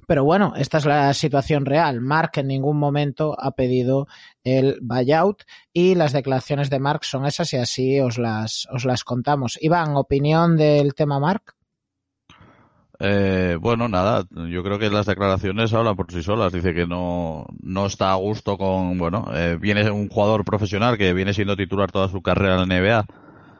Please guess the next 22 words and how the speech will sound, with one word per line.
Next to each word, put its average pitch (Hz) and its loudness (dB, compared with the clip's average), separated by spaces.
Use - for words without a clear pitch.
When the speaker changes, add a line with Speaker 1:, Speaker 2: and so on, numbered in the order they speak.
Speaker 2:
Eh, 107 4
se 120 4
ve 117 2
relegado 117 4
al 113 2
banquillo 147 -2
y, 104 -2
y, 98 -2
y 104 -2
él, 107 0
bueno, 110 -4
pues 110 -6
responde 95 -6
con 107 -6
que, 95 0
bueno, 87 -6
pues 90 -20
le 95 -2
molesta 104 0
un 104 -4
poco 117 -4
como, 110 -2